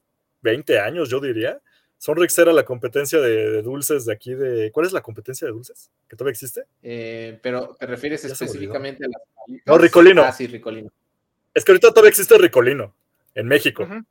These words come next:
Speaker 1: pero la competencia yo
Speaker 3: Ah,
Speaker 1: diría
Speaker 3: ok,
Speaker 1: que era
Speaker 3: ya fue
Speaker 1: Sonrix,
Speaker 3: vendida.
Speaker 1: en los años
Speaker 3: Exacto.
Speaker 1: noventas, dos miles, ajá, ya, ya valió. Y
Speaker 3: Exacto.
Speaker 1: entonces de las que hablas eran estas cajitas, ¿no? Que venían como
Speaker 3: Ajá.
Speaker 1: la cajita de Sonrix, que tenían un pa-, era una caja de cartón, venía como una colección de dulces de su línea,
Speaker 3: Ujú.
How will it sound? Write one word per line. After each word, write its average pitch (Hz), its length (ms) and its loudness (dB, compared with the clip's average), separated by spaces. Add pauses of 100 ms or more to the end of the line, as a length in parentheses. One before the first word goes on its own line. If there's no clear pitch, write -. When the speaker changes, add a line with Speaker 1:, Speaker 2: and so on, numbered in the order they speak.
(200)
Speaker 1:
pero 117 160 0
la 113 140 0
competencia 143 420 0
yo 185 60 4
Speaker 3:
Ah, 170 40 4
Speaker 1:
diría 160 120 8
Speaker 3:
ok, - 60 0
Speaker 1:
que 165 40 2
era 131 100 4
Speaker 3:
ya - 60 0
fue 131 80 0
Speaker 1:
Sonrix, 123 260 -4
Speaker 3:
vendida. 254 220 -6
Speaker 1:
en 110 60 -10
los 113 100 -6
años 143 540 -6
Speaker 3:
Exacto. - 280 -20 (280)
Speaker 1:
noventas, 127 400 2
dos 113 180 -6
miles, 123 320 -4
ajá, 117 220 -2
ya, 113 160 0
ya 117 100 2
valió. 135 380 2 (640)
Y 139 40 2
Speaker 3:
Exacto. 139 100 2 (140)
Speaker 1:
entonces 170 160 4
de 151 60 4
las 143 140 6
que 165 100 6
hablas 175 260 4
eran 185 180 4
estas 180 260 2
cajitas, 143 540 2
¿no? 165 320 0
Que 127 200 0
venían 123 280 -2
como 120 460 -2
Speaker 3:
Ajá. 113 80 -6
Speaker 1:
la 113 200 -4
cajita 139 440 4
de 131 40 4
Sonrix, 170 440 2
que 135 100 0
tenían 131 220 -2
un 147 140 -6
pa-, 151 100 0
era 156 180 0
una 165 140 2
caja 156 180 -2
de 156 80 2
cartón, 165 320 -2
venía 123 180 -4
como 135 160 -12
una 135 140 -10
colección 123 380 -6
de 143 80 0
dulces 160 460 0
de 120 100 -10
su 117 120 -16
línea, 120 360 -12
Speaker 3:
Ujú. 160 160 -20